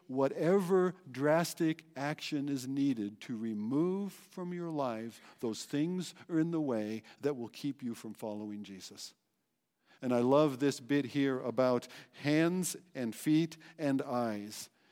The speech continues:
because of what it suggests to us. First of all, what you do. There are things that you do that get in the way of your following Jesus. If,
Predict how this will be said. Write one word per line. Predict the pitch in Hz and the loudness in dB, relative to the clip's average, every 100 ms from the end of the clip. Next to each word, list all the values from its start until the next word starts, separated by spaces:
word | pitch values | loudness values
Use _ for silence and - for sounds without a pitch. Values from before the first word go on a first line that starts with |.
| _ | _
because | 127 131 131 | -6 -2 -2
of | 120 | 0
what | 127 127 | 0 0
it | |
suggests | - 110 117 123 - | -2 -4 0 0 -2
to | - 123 104 | -6 -2 -2
us. | - | -2
First | 143 139 - | -4 -4 -2
of | 123 | -2
all, | 113 110 110 - - | 0 0 -2 -10 -18
what | 120 123 139 | -6 -6 -4
you | 123 | -4
do. | 110 107 92 107 - _ _ _ _ _ - - | -4 -4 -6 -10 -20 _ _ _ _ _ -20 -4
There | 151 180 | 2 4
are | 185 | 4
things | - 160 175 139 | 4 2 2 -2
that | 165 | -2
you | 151 147 | -2 -2
do | 139 190 110 98 117 _ _ _ _ _ _ _ _ _ | 2 4 4 2 -6 _ _ _ _ _ _ _ _ _
that | 143 120 113 | -4 -4 2
get | 135 | 2
in | 139 | 4
the | 156 | 4
way | 160 151 117 113 123 _ | 4 4 2 0 -6 _
of | 120 107 | -10 -6
your | 113 | -4
following | 123 113 120 127 | -2 -2 -2 -2
Jesus. | 110 107 90 98 - - _ _ _ _ _ _ _ _ _ _ - - | -4 -6 -8 -12 -14 -16 _ _ _ _ _ _ _ _ _ _ -20 -12
If, | 135 143 139 - | 2 4 4 -4